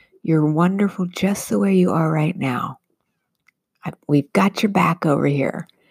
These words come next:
Just nurture the self and know that no matter what you're going through right now or however challenging it may be, this too shall pass and things are definitely gonna improve.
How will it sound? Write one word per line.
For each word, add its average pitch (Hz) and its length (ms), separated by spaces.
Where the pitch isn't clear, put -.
Just - 460
nurture 185 520
the 190 100
self 156 720
and 147 240
know 147 460
that - 100
no 156 100
matter 151 280
what 151 200
you're 208 120
going 190 360
through 180 200
right 170 160
now 147 260
or 139 80
however 160 500
challenging 165 600
it - 100
may 147 160
be, 143 380
this 170 420
too 214 240
shall 208 300
pass 135 480
and 139 200
things 143 240
are 143 60
definitely 139 600
gonna 139 220
improve. - 840